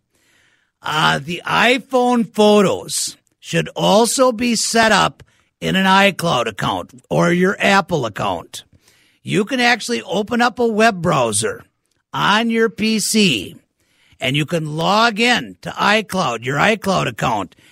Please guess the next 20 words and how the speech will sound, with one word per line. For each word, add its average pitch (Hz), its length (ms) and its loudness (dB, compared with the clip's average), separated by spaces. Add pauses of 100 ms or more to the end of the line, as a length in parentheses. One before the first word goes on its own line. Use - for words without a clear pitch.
(100)
and 131 180 -4
you 151 100 -2
can 165 220 -4
download 190 540 0
'em 165 140 -2
right 175 220 0
straight 196 380 0
from 180 100 -2
the 165 140 0
iCloud 147 560 0
thing. 87 260 -4 (460)
From, 233 340 0 (100)
with 233 200 0
an 226 80 -2
Apple, 202 560 -2 (220)
that's 208 380 0
probably 196 680 0
your 180 180 0
best 156 380 -2
bet. 123 300 -2